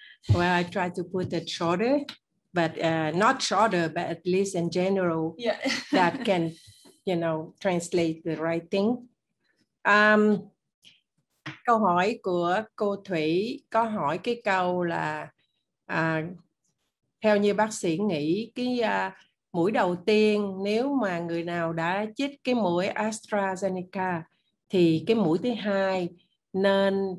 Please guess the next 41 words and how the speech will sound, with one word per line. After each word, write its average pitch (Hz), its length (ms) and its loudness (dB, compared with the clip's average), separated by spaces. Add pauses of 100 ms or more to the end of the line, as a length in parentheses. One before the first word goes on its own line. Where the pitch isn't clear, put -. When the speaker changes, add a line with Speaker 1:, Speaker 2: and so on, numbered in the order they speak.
Speaker 1:
phải 156 380 -2
chích 294 260 0
cái 254 100 0
gì? 165 420 4 (500)
Thì 170 340 2
bác 208 180 -2
sĩ 185 180 -2
trả 196 180 -2
lời 160 340 -2
rằng 156 420 -6 (400)
ở 226 140 4
B 247 80 4 (180)
C 226 240 4
này 180 460 4
mình 170 360 0
có 254 300 4
sự 185 300 -2
chọn 165 300 -2
lựa 160 360 -2 (240)
trong 220 220 0
cái 240 120 -4
mũi 165 340 -2
chích 302 180 0
ngừa. 156 360 0 (400)
Tất 277 160 -2
nhiên 196 540 2
là 160 320 -2 (680)
ví 277 140 4
dụ 208 140 8
như 233 200 6
mình 190 240 2
chích 294 180 0
cái 294 80 0
mũi 226 180 2
đầu 202 120 0
tiên 208 220 -4
Astra, 208 600 -2 (260)
tới 269 120 4
mũi 196 280 6
thứ 262 80 -4
hai 214 580 2